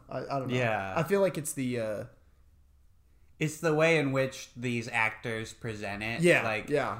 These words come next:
Speaker 2: you know, even though Jared Leto's never the one to, like, break these stories about how he went method and he's bragging about it, like,
Speaker 1: Yeah.
Speaker 2: it's just, like, his on-set behavior is toxic, and it's
Speaker 1: Mm-hmm.
Speaker 2: also kinda toxic to just promote to people, like,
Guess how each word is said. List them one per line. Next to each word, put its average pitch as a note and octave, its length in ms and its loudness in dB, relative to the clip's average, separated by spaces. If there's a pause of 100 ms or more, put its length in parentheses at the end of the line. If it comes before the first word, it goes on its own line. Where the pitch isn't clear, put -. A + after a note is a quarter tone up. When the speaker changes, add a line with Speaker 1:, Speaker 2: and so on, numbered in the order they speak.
(140)
Speaker 2:
you E3+ 120 -4
know, E3+ 140 2
even E3+ 260 0
though D#3 140 0
Jared B2 360 -2
Leto's A2+ 400 -4
never A2 260 -6
the G#2 120 -6
one G2+ 440 -4
to, A#2+ 140 -8
like, G#2 320 -6
break G#2 300 -8
these G#2 220 -8
stories G#2 500 -8
about G#2 260 -6
how G#2+ 180 -8
he G#2 100 -8
went G#2 300 -10
method G#2 500 -8
and G2+ 120 -8
he's G2 140 -10
bragging G#2 340 -6
about G2+ 220 -8
it, - 100 -12
like, G#2 320 -12
Speaker 1:
Yeah. - 240 -10 (140)
Speaker 2:
it's C3+ 200 -6
just, D3 280 -8
like, C3 180 -2
his A#2+ 160 -8
on-set A#2 480 -6
behavior C3 560 -4
is A#2+ 140 -8
toxic, A2+ 500 -6
and A#2+ 240 -2
it's A#2 220 -4
Speaker 1:
Mm-hmm. B2+ 120 -2
Speaker 2:
also D3 280 0
kinda A#2+ 320 -6
toxic A2+ 500 -4
to A#2 100 -10
just G#2 280 -12
promote G#2+ 580 -6
to A2+ 140 -8
people, G2+ 500 -10
like, G2 340 -10